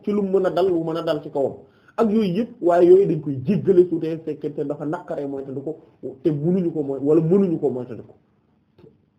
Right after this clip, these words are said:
Yooyu dañ koy jéggale, yu ndaw ndawaan yooyu noonu. Naka noonu moo tax, euh,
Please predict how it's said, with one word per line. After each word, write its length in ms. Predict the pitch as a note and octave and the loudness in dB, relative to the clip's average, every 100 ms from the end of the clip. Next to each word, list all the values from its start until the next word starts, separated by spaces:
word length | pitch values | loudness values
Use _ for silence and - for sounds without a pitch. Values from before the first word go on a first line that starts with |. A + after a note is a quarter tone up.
| _ _ _ _ - | _ _ _ _ 2
Yooyu 240 | G#3 A#3+ | 6 6
dañ 140 | G3 G3+ | 4 0
koy 160 | G3+ D#3 | -2 -2
jéggale, 300 | F3 D#3 D3+ | -2 0 2
yu 140 | F3 | 4
ndaw 200 | G3 F3+ | 4 4
ndawaan 280 | E3 D3 C#3 | 4 2 0
yooyu 220 | C3+ C3+ B2+ | 2 2 0
noonu. 220 | A#2 G2+ - _ _ _ _ _ _ _ _ - _ - | -4 -10 -18 _ _ _ _ _ _ _ _ -20 _ -2
Naka 260 | A3 A#3 A#3 | 0 2 2
noonu 280 | A3+ G#3+ A#3 | 4 4 2
moo 140 | G3 A3+ | 2 2
tax, 160 | A#3+ - - _ _ G3 | -2 -8 -20 _ _ 4
euh, 220 | G3+ | 4